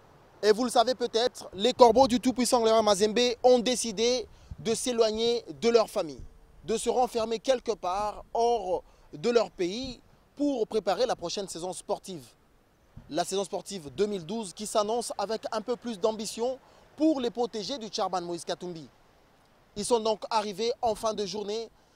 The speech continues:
de ce seize décembre deux mille onze à Dakar,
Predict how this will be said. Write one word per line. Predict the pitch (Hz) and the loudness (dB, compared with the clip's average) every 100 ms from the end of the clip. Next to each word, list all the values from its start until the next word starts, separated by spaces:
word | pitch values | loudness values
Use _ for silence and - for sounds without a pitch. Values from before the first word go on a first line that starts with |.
| _ | _
de | 151 247 | -6 -4
ce | 247 | -6
seize | 220 - 226 226 175 196 170 | -6 -4 -2 -2 -4 -8 -4
décembre | 233 226 254 262 202 | -4 -4 -4 -4 -6
deux | 135 262 | -6 -6
mille | 269 277 247 208 - | -4 -4 -4 -6 -2
onze | 277 294 240 170 - | 0 0 -6 -10 -6
à | 180 | -4
Dakar, | 170 - 147 107 | -4 -4 -6 -8